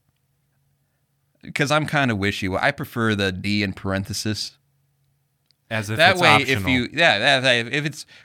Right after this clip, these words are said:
Speaker 1: close, you know, we're close to having communion, then you can take it that way. But if you're like, "I want this to be closed to everyone else," I, I prefer that D there, that you can, you know, you can, the, the options are wide open. You could, you know, if you're feeling,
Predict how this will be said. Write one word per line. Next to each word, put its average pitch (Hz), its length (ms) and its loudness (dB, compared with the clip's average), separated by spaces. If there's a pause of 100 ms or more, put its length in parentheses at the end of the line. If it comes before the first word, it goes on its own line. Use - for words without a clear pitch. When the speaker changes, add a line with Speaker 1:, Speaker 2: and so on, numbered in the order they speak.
Speaker 1:
close, 120 480 -2
you 110 60 0
know, 107 100 0
we're 113 160 -2
close 107 480 -4
to 101 60 -6
having 95 200 -6
communion, 98 460 -4 (100)
then 110 220 -2
you 101 40 -6
can 98 140 -6
take 98 220 -6
it 98 60 -8
that 98 180 -4
way. 98 320 -4 (320)
But - 100 -8
if - 80 -8
you're 135 120 -2
like, 117 180 0
"I 214 100 -4
want 233 200 -4
this 107 160 -4
to - 60 -14
be 104 100 -2
closed 101 400 -4
to 98 60 -6
everyone 90 540 -6
else," 98 400 -8 (240)
I, - 320 -8
I - 20 -2
prefer 110 360 -6
that 92 160 -4
D 92 160 -6
there, 98 320 -4 (300)
that - 120 -8
you 101 80 -2
can, - 260 -8 (520)
you 135 80 -2
know, 120 180 -4 (800)
you 180 320 -2
can, 151 260 2 (180)
the, 135 180 -2 (240)
the 139 200 0
options 143 480 2
are 117 80 2
wide 123 280 4
open. 135 320 -4
You 107 100 -4
could, 101 260 -6 (440)
you 131 80 -2
know, 160 220 -4 (120)
if - 140 -14
you're 156 60 -2
feeling, 165 300 -4